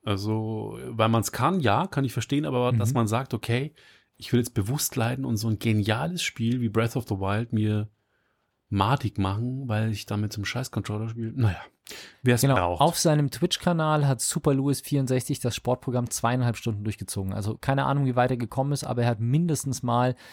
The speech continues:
Speaker 2: zweieinhalb Stunden live gestreamt, wie er
Speaker 1: Krass.
Speaker 2: damit gespielt hat.
Speaker 1: Sicher lustig zum Anschauen.
Speaker 2: Ja, ich denke auch. <laughs> Aber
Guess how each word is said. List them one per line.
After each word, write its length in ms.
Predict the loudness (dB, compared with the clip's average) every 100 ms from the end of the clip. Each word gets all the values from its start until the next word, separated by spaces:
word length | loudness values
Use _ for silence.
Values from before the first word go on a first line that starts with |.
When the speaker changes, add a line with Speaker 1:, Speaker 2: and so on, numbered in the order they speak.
| -20 -10
Speaker 2:
zweieinhalb 540 | -4 0 2 2 0 0
Stunden 420 | -2 -2 -2 0
live 340 | 2 2 0
gestreamt, 640 | -2 -4 0 2 2 -2 -12
wie 340 | -6 -2 -2
er 260 | -2 0 0
Speaker 1:
Krass. 260 | 0 0 0
Speaker 2:
damit 160 | -2
gespielt 320 | -4 -4 -4 -4
hat. 200 | -8 -10 _
Speaker 1:
Sicher 280 | -4 2 2
lustig 340 | 2 -2 -8
zum 100 | -8
Anschauen. 440 | -8 -6 -6 -8 -16 _ _ _ _ -6
Speaker 2:
Ja, 260 | -2 0
ich 720 | 0 -2 -6 -8 -10 -6 -6 -8 _ _ _
denke 300 | 2 4 4
auch. 320 | 6 4 2 -6 -10
<laughs> 120 | -12
Aber 540 | -2 2 4 4 2